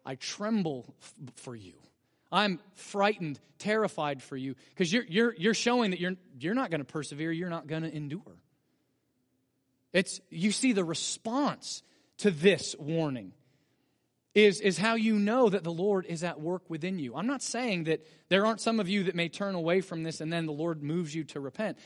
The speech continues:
but you should have no assurance of your salvation at all if you do not tremble before this and flee to Christ. 'Cause what's the call? It's to look to Jesus, to look to the Son,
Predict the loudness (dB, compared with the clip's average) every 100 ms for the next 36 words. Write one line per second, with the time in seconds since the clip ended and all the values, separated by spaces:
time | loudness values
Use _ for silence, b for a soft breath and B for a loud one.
0 | B -6 -2 0 0 0 -2 -2 2 6
1 | 6 4 -2 -6 -6 -6 -6 -10 -16 -18
2 | -20 _ _ _ _ _ _ -4 2 2
3 | 4 0 2 2 0 -4 0 4 8 6
4 | 4 -10 -20 _ _ _ _ _ _ _
5 | _ -4 4 4 6 2 0 -2 0 0
6 | -2 -2 -2 -2 -4 -8 -10 -16 b -6
7 | -4 -8 -8 -4 -4 -4 -12 -6 -4 -4
8 | -8 B 2 2 4 2 0 -2 -2 -4
9 | 2 6 8 6 2 B 2 2 4 2
10 | 4 4 4 2 0 2 6 6 6 2
11 | 2 0 2 2 2 0 0 0 2 2
12 | 4 2 0